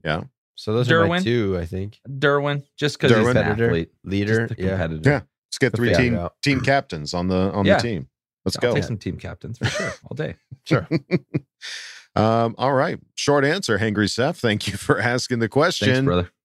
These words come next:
Speaker 1: And we go out of Ask Bolt Fam with Bollywood Herbert,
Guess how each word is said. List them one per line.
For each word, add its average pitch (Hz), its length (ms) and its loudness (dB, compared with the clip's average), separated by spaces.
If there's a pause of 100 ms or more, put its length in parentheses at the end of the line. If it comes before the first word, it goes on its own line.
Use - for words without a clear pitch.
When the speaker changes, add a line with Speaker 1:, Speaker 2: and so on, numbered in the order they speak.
(400)
Speaker 1:
And 135 360 2
we 131 180 2
go 151 320 2
out 170 640 -2 (120)
of 117 200 0
Ask 139 300 0
Bolt 127 240 0
Fam 190 540 0
with 123 380 2
Bollywood 226 500 2
Herbert, 202 720 0